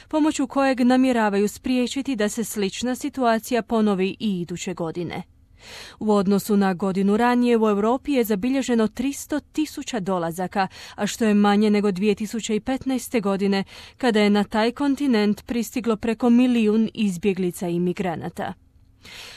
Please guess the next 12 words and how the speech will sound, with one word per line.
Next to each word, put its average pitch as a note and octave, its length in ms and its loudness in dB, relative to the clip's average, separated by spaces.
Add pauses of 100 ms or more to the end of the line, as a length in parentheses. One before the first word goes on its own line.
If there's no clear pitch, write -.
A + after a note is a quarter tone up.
Od C#4 180 0
ukupne D4 400 0
brojke A3 420 0
samo A3+ 280 2
Italija B3+ 480 0
je G3+ 200 0
primila B3+ 460 -2
čak B3+ 260 -6
sto - 360 -4
trideset B3 760 -6
tisuća C#4 440 -6
došljaka. E3+ 680 -8